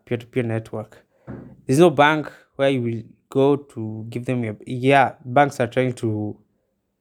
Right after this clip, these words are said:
ins-, to initiate that thing, but yeah, you know, Bitcoin, the way it works, it can't be centralized, you know, because you can do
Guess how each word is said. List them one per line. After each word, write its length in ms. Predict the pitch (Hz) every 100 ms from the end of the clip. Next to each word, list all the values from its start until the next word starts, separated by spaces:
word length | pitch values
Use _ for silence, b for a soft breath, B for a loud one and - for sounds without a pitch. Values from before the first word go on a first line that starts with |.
| _ _
ins-, 640 | 120 117 117 - - - _
to 640 | 120 117 113 113 113 - - -
initiate 540 | 117 117 - 127 127
that 260 | 120 117 -
thing, 260 | 120 110
but 380 | 104 107 - - _ _ _ _ _ _ _ _ -
yeah, 420 | 117 113 98 85 -
you 120 | -
know, 240 | 123 120 113
Bitcoin, 420 | 120 113 - 117
the 80 | 110
way 120 | 117
it 60 |
works, 640 | 113 117 113 120 - - - _ _
it 160 | 131 -
can't 240 | 127 117
be 160 | 113 104
centralized, 800 | 110 107 110 107 110 117 113 -
you 80 |
know, 300 | 110 107 110 - -
because 540 | 123 113 120 113 117 - _ _ _ _ _ _ _ _ _
you 120 | 131
can 160 | 131 127
do 320 | 131 127